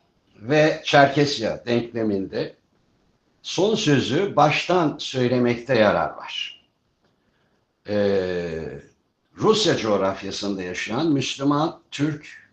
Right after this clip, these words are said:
ve diğer Rus olmayan, Rus olmayan etnik ve milli grupların dikkat etmesi gereken ana unsur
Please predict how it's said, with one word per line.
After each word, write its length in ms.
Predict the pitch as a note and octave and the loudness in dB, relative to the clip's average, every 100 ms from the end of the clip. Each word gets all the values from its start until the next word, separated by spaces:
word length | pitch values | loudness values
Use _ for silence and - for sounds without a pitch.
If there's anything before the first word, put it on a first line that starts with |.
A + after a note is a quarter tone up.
| A#2 | 0
ve 320 | B2 B2 - | 2 0 -2
diğer 420 | C3+ B2 A#2 A#2 - _ _ _ _ _ _ _ _ _ F2+ | 0 4 4 2 -6 _ _ _ _ _ _ _ _ _ -6
Rus 420 | G2 F3 F3 - | 0 0 0 0
olmayan, 760 | C#3+ E3+ C#3+ A2 F#2+ E2+ - - _ _ _ _ _ _ | 2 4 2 0 -2 -4 -6 -14 _ _ _ _ _ _
Rus 340 | - C3+ - G#2+ | -6 -4 -4 0
olmayan 640 | A#2 C3+ G2+ E2+ D2 C#2 - _ _ _ _ | 2 2 0 -2 -4 -8 -16 _ _ _ _
etnik 600 | A#2 A2 C3+ D3 - E2+ | -8 -2 2 2 0 -6
ve 120 | G2+ G#2 | -4 0
milli 480 | A2+ A#2 C3+ D#3 | 0 0 2 2
grupların 640 | G#2 F2+ F2 E2 E2 G2+ - _ _ _ _ _ _ _ _ _ _ _ _ _ F#2+ | 2 -2 -4 -6 -6 -6 -10 _ _ _ _ _ _ _ _ _ _ _ _ _ -4
dikkat 400 | C#3+ A3 A3 C#3 | 0 2 2 2
etmesi 480 | - A#2+ G#2+ A2+ | -2 -6 -8 -6
gereken 640 | G#2 G#2+ G2 - F#2 E2 - | -2 -2 -2 -4 -6 -6 -2
ana 340 | A#2 C#3+ G3+ | 2 4 4
unsur 720 | G#2 F2+ F2 - F#3 G3+ - | 2 -2 -4 -6 -6 -6 -10